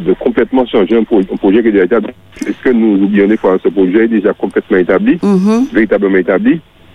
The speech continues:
Speaker 1: et, euh, de par notre manière de faire, de penser, on est là, mais en subtil, et finalement, c'est, euh, les efforts que se donne, que se donne Satan, hein. Satan, l'ennemi de Dieu, mais aussi notre ennemi,
Speaker 2: Mhm.
Speaker 1: il fera tout pour contrecarrer le plan de Dieu, euh, en notre faveur,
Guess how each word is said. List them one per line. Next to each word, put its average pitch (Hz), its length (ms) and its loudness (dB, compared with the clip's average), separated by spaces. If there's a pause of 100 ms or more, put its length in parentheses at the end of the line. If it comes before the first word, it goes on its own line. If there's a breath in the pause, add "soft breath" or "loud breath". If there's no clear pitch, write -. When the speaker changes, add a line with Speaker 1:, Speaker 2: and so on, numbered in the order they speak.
Speaker 1:
et, 92 260 4
euh, 85 400 2
de 82 180 -2
par 101 180 0
notre 98 140 -2
manière 90 320 2
de 85 140 0
faire, 117 260 0
de 92 80 0
penser, 147 400 -2 (800 soft breath)
on 87 140 2
est 95 100 4
là, 104 160 2
mais 98 140 0
en 87 60 0
subtil, 285 480 0 (400)
et 90 100 2
finalement, 101 640 0 (200)
c'est, 98 60 -2
euh, 82 960 2
les 82 220 2
efforts 104 240 0
que 101 80 -2
se - 100 -14
donne, 85 160 0
que - 280 -2
se - 80 -2
donne 85 200 0
Satan, 117 340 0
hein. 120 100 -4
Satan, 90 240 0
l'ennemi 85 240 2
de 87 100 2
Dieu, 110 200 0
mais 85 140 2
aussi 78 160 -2
notre 90 200 0
ennemi, 175 240 0 (240)
Speaker 2:
Mhm. 180 340 0
Speaker 1:
il 208 100 2
fera - 160 0
tout - 160 -2
pour 110 120 -6
contrecarrer 92 480 0
le 90 60 -4
plan 98 140 -2
de 90 120 0
Dieu, 113 320 2
euh, 87 280 2
en 85 60 -2
notre 82 160 -4
faveur, 110 380 0